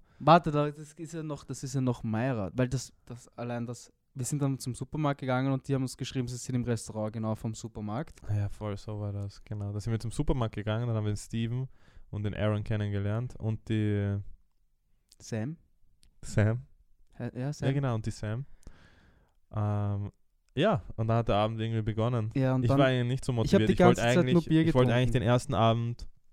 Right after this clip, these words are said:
Speaker 2: chillen. Ich wollte eigentlich schlafen.
Speaker 1: Ja,
Speaker 2: Weil das
Speaker 1: ich,
Speaker 2: war schon richtig
Speaker 1: ich war
Speaker 2: anstrengend.
Speaker 1: richtig müde. Aber ich hab, und dann hab ich noch Bier getrunken und das macht mich auch noch so träge eher.
Speaker 2: Da hab ich noch gar nichts getrunken.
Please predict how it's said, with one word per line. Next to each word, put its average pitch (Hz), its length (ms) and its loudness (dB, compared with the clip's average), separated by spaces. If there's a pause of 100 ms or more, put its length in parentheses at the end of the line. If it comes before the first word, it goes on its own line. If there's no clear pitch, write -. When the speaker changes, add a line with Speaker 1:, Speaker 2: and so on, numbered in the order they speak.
Speaker 2:
chillen. 87 360 -2 (360)
Ich - 80 -10
wollte 113 120 8
eigentlich 107 120 4
schlafen. 87 380 -4 (480)
Speaker 1:
Ja, 120 180 -2
Speaker 2:
Weil 104 140 4
das 104 80 0
Speaker 1:
ich, - 60 -4
Speaker 2:
war 113 60 2
schon 104 260 -2
richtig 98 240 -6 (160)
Speaker 1:
ich - 40 -2
war 143 80 4
Speaker 2:
anstrengend. 87 240 -4
Speaker 1:
richtig 90 600 -2
müde. 131 460 -2 (120)
Aber 123 140 -8
ich 131 100 -8
hab, 151 100 -8
und 151 140 -8
dann 156 100 -4
hab 151 80 -4
ich 147 100 -10
noch 143 140 -12
Bier 139 240 -8
getrunken 127 500 -10
und 120 120 -10
das 117 100 -14
macht 120 260 -8
mich 123 140 -14
auch 113 160 -6
noch 120 120 -6
so - 140 -6
träge 110 500 -6
eher. 110 420 -4
Speaker 2:
Da 131 80 -4
hab 151 60 2
ich 165 60 2
noch 160 140 -2
gar 135 160 0
nichts 143 180 -4
getrunken. 120 440 -8